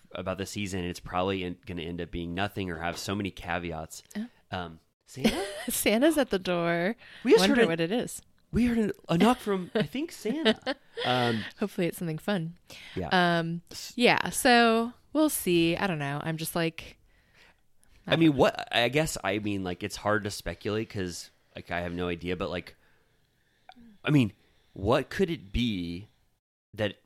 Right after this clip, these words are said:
Speaker 1: isn't what Schwartz said? Like,
Speaker 2: Right.
Speaker 1: Schwartz said, "I kissed Scheana in Vegas or made out." He said made out. He goes, "I was a make out,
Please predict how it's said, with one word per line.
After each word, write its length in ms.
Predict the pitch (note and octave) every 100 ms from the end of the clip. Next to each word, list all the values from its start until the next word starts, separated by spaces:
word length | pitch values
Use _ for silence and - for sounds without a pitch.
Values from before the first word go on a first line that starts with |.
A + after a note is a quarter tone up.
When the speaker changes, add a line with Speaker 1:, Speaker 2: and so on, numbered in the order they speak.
| -
Speaker 1:
isn't 480 | - A#2+ A#2+ G#2+ G#2 -
what 340 | G2+ G2 -
Schwartz 420 | - - G#2 G2 -
said? 420 | G#2+ F#2+ - - _ _ _ _ _ _ -
Like, 180 | G#2 - -
Speaker 2:
Right. 60 | D3
Speaker 1:
Schwartz 160 | E3+
said, 380 | - C3 G#2 A2+ - _ _ _ _ _ _ -
"I 140 | A2+
kissed 580 | - - A#2 D3 - - -
Scheana 400 | - B2+ C#3 D#3
in 120 | C3 D3
Vegas 440 | D3+ F#3 A3 G#3
or 60 | A2+
made 260 | G2 E3
out." 280 | D#3+ G3 -
He 60 | D#3
said 140 | G3
made 160 | G3 A3+
out. 160 | -
He 100 | -
goes, 140 | A#2 A#2+
"I 80 | A#2+
was 120 | C#3
a 40 |
make 300 | A2 A2 A2
out, 320 | G2+ F#2+ F#2